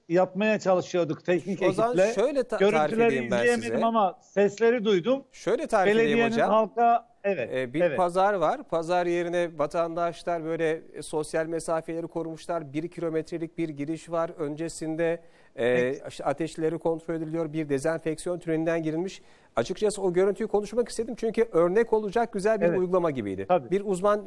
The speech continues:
Speaker 2: e,
Speaker 1: Çok,
Speaker 2: gözüyle de
Speaker 1: e,
Speaker 2: yorumlamanızı
Speaker 1: evet.
Speaker 2: rica edeceğim.
Speaker 1: Ee, tabii sosyal mesafeyi koruyalım anonslarını da duydum.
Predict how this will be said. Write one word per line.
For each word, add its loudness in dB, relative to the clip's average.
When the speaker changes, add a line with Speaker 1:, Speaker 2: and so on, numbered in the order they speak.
Speaker 2:
e, 0
Speaker 1:
Çok, 8
Speaker 2:
gözüyle 2
de 6
Speaker 1:
e, 2
Speaker 2:
yorumlamanızı 2
Speaker 1:
evet. 0
Speaker 2:
rica 0
edeceğim. -8
Speaker 1:
Ee, 4
tabii 4
sosyal 4
mesafeyi 2
koruyalım 2
anonslarını 2
da 2
duydum. 2